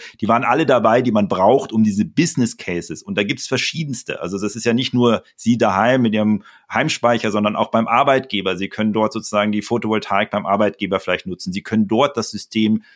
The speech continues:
stützen, indem Sie Leistungsspitzen reduzieren. Also es gibt verschiedenste Anwendungsfälle, Regelleistungsbereitstellung, Intraday-Handel, Day-Ahead. All das haben wir dort sozusagen untersucht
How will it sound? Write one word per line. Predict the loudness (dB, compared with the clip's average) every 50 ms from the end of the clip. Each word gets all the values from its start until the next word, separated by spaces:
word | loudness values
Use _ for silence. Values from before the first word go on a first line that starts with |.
| _ _
stützen, | -10 -2 -2 0 0 0 -2 -2
indem | 0 0 0 -2 -2
Sie | -2 -2 -2
Leistungsspitzen | -2 -2 -4 -8 -14 -18 -6 -4 -2 -2 -2 -2 -4 -6 -6 -4 _ -8 -8 -6 -8 -6
reduzieren. | -6 -6 -6 -8 -6 -8 -6 -6 -4 -4
Also | -6 -6
es | -8 -6
gibt | -6 -8 -8 -6
verschiedenste | -8 -8 -8 -6 -8 -8 -8 -8 -6 -6 -4 -2
Anwendungsfälle, | 0 0 0 0 0 -2 -4 -4 -6 -2 0 0 0 0 0
Regelleistungsbereitstellung, | 0 0 0 2 0 0 0 -2 -8 -12 _ -4 -4 -4 -4 -2 -4 -4 -2 -2 -2
Intraday-Handel, | _ -4 -4 -2 -2 0 0 0 0 0 -2 -2 -2 -4 -2
Day-Ahead. | -2 0 0 0 -4 -8 _ -20 -20 -20 _
All | -2 0 2 2
das | 2 0 0 -2
haben | -2 0 0
wir | 0
dort | 2 0
sozusagen | -2 -2 -4 -8 -6 -6 -8 -8
untersucht | -6 -6 -6 -6 -4 -2 -2 -4 -4 -6